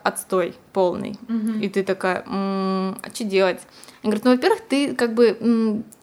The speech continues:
Speaker 1: толстая, и ты сидишь просто, всю жизнь слышала о том, какая ты худенькая, классненькая, там вообще офигенная». Тут тебе говорят: «Ты толстая». М, ну ладно, спасибо. Что делать-то с портфолио?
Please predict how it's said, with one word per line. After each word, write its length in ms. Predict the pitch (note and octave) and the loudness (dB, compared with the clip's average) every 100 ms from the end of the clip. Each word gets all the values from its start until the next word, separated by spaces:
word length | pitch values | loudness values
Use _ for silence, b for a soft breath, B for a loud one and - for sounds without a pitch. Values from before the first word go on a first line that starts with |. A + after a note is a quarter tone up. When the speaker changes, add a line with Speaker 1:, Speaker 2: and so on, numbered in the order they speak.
| _ _ | _ _
Speaker 1:
толстая, 600 | - A3 F#3 - G3+ - - - | 4 6 4 2 -2 -2 -4 -4
и 80 | G#3+ | 0
ты 160 | A3+ | 0
сидишь 360 | G#3 G#3 A#3+ D4+ | 0 0 0 -2
просто, 540 | G#3+ G3+ G#3 - F#3+ | 0 2 2 0 -2
всю 220 | F#3+ A#3+ | 0 0
жизнь 320 | A#3 B3+ D4 D4+ | 2 2 2 0
слышала 280 | B3+ B3+ | 0 0
о 40 | A3 | 0
том, 120 | B3 | 0
какая 220 | A#3+ B3 | 2 0
ты 80 | B3+ | 0
худенькая, 480 | B3 B3+ C#4+ C4+ B3+ | -2 -2 -2 -2 -4
классненькая, 600 | B3+ B3 C#4 B3 B3 B3 B B B - | -4 -4 -2 -2 0 -4 B B B 0
там 260 | A#3+ A#3+ | 4 4
вообще 240 | A#3 B3+ B3 | 2 2 2
офигенная». 600 | B3 A#3+ B3 D4+ B3+ B3+ B - | 2 2 2 2 0 -2 B -4
Тут 100 | A#3+ | 0
тебе 120 | A#3+ | 4
говорят: 220 | G#3 G3+ | 4 2
«Ты 120 | C4 | 0
толстая». 640 | C4 A#3+ A3 G#3+ - G3 F3 | 4 6 6 4 2 2 2
М, 640 | - G#3+ G#3 G#3 G3+ G3+ | -2 0 2 4 2 2
ну 180 | A#3 C#4+ | 2 4
ладно, 540 | A3+ G3+ A3+ A3 B3 | 6 6 6 6 6
спасибо. 760 | B3+ B3+ B3+ A#3 B3 B3+ B3 B3+ | 6 4 2 2 2 4 4 4
Что 400 | - B3+ A#3 A3+ | 4 4 4 4
делать-то 440 | B3 A#3 A3 G#3+ | 6 6 4 0
с 80 | A3 | 0
портфолио? 680 | - A3+ - A3+ A#3+ C4+ B3+ | 0 0 -2 0 2 2 0